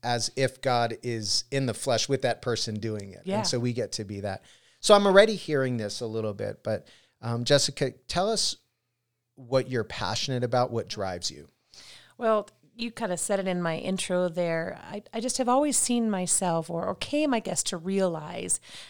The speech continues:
Speaker 2: um, as adult looking back that, that you really could just describe me as a helper. In everything that I do in my life, I just want to help. And so I see, I've seen that. I look back, you know, hindsight's twenty twenty,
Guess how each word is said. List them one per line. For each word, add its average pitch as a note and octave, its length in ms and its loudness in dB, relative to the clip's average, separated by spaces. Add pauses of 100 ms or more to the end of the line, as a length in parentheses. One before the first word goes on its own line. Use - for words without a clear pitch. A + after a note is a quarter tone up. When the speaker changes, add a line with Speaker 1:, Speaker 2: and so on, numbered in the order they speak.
(100)
Speaker 2:
um, E3+ 200 -6
as F3 140 -4
adult E3+ 340 0
looking F3 300 -6
back E3 460 -8
that, D#3+ 300 -6
that E3+ 140 -12
you G3+ 180 -12
really G#3+ 260 -2
could G3 140 -6
just F3 180 -6
describe E3 340 -4
me E3+ 140 -6
as D#3+ 120 -8
a D#3+ 40 -6
helper. - 480 -10 (400)
In F3+ 140 -6
everything A3 720 0
that F3+ 120 -2
I E3+ 420 -4 (280)
do F#3 300 2
in F3 180 -6
my E3+ 140 -6
life, D3+ 240 -4
I E3+ 80 -6
just - 260 -2
want G#3+ 160 -6
to G#3+ 100 -6
help. - 400 -10 (580)
And F#3+ 200 0
so F#3+ 160 4
I F3+ 100 0
see, A3+ 300 -2
I've G3 260 -4
seen A#3+ 300 0
that. F#3+ 180 4
I F#3 60 0
look A3 320 -4
back, D3+ 340 -2
you F3 80 -8
know, E3 300 -8 (160)
hindsight's E3+ 420 -10
twenty F3+ 300 -6
twenty, E3 320 -8